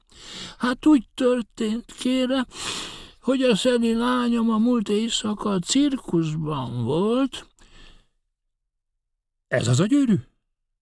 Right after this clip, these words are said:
kérdeztem, és felmutattam a Holmes gyűrűjét. „Hála jó Istennek!”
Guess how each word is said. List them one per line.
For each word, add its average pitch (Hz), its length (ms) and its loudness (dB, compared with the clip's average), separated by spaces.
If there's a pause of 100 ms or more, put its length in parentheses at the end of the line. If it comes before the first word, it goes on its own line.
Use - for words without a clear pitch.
(300)
kérdeztem, 117 560 0
és 135 100 0
felmutattam 123 800 0
a 101 100 0
Holmes 85 480 -2
gyűrűjét. - 760 -6 (320)
„Hála 240 920 0 (120)
jó 311 340 4
Istennek!” 311 1500 2